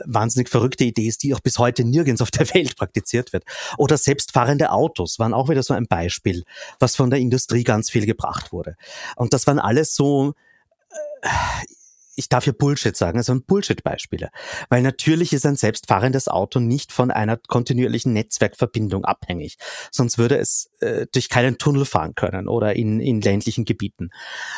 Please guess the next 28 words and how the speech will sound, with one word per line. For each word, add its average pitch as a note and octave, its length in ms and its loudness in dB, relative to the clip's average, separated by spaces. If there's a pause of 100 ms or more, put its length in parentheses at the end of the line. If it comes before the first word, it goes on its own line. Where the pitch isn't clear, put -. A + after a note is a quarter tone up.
(160)
Und, A#2 460 2
äh, A#2+ 260 2
natürlich C#3 640 0
ist - 260 -2
eine A#2 540 2
Remote A#2+ 580 0
Surgery B2 360 2
nicht B2 220 -2
mit B2+ 140 2
einem G#2+ 160 0
hippokratischen B2 640 0
Eid A#2 380 0
vereinbar. G2+ 680 0 (380)
Also, A2 340 2 (140)
ähm, A2 320 -2
man, A#2+ 180 0
man A#2 160 -2
hat C3+ 220 2
hier C#3 120 2
einfach A2+ 420 0 (280)
keine C3+ 280 2 (140)
guten - 300 0
Argumente A#2+ 560 2
gehabt C3 240 2
und B2+ 80 -2
deswegen B2 360 0
hat A#2+ 160 0
man, B2 200 2